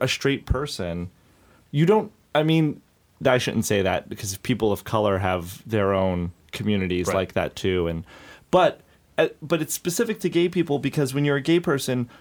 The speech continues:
Speaker 1: you grow up feeling other, and your family doesn't know,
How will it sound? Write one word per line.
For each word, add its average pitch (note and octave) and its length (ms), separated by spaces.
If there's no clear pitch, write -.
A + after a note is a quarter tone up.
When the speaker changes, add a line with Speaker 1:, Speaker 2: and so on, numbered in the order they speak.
Speaker 1:
you F3 180
grow F3+ 240
up F3 160
feeling C#3+ 500
other, G2 520
and C#3 420
your C#3+ 160
family D#3+ 400
doesn't A#2 400
know, G#2+ 440